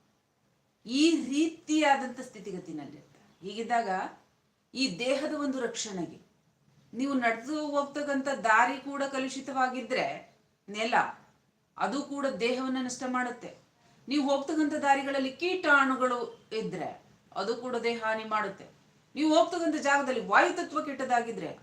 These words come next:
ಅದು ಕೂಡ ಹಾನಿ ಮಾಡುತ್ತೆ. ಇನ್ನೊಂದು ತಾಪಮಾನ ಎಂಬತಕ್ಕಂಥದ್ದು, ಅದ್ರಲ್ಲಿ ಯಾವ್ದು ಬರುತ್ತೆ? ಅಣುಬಾಂಬ್, ಪರಮಾಣು ಇತ್ಯಾದಿ ಪ್ರಯೋಗಗಳನ್ನು ಮಾಡಿರ್ತಾರೆ. ಆ ಜಾಗಗಳೆಲ್ಲವೂ ಕೂಡ ಕೆಟ್ಟ ಕಿರಣಗಳಿಂದ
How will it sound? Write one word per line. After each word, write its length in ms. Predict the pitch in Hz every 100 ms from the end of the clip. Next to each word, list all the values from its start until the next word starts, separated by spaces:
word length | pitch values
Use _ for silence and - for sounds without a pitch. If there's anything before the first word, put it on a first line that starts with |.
| -
ಅದು 260 | 175 196
ಕೂಡ 200 | 220 226
ಹಾನಿ 220 | 220 214 214
ಮಾಡುತ್ತೆ. 380 | 208 190 - - _ _ - -
ಇನ್ನೊಂದು 440 | 185 214 220 196 196
ತಾಪಮಾನ 960 | - 208 240 226 214 196 220 240 202 254 320 - 208
ಎಂಬತಕ್ಕಂಥದ್ದು, 1000 | 226 220 202 156 156 147 208 156 - - _ _ -
ಅದ್ರಲ್ಲಿ 280 | - 202 247
ಯಾವ್ದು 200 | 240 254
ಬರುತ್ತೆ? 560 | 247 247 254 254 339 - _ _ _ _ _ _ _ - - _ _ _ -
ಅಣುಬಾಂಬ್, 640 | 196 247 247 254 294 - - _ _ _ -
ಪರಮಾಣು 680 | 180 220 254 247 170 - - _ _ -
ಇತ್ಯಾದಿ 560 | 247 - - 285 277
ಪ್ರಯೋಗಗಳನ್ನು 600 | 269 254 269 262 262 254
ಮಾಡಿರ್ತಾರೆ. 600 | 247 240 233 233 185 - - _ _ _
ಆ 240 | 175 208 190
ಜಾಗಗಳೆಲ್ಲವೂ 920 | 202 214 208 190 190 233 240 226 196
ಕೂಡ 400 | 214 240 247 208
ಕೆಟ್ಟ 600 | 190 - 226 226 - - 226 -
ಕಿರಣಗಳಿಂದ 920 | 233 254 262 262 240 247 247 247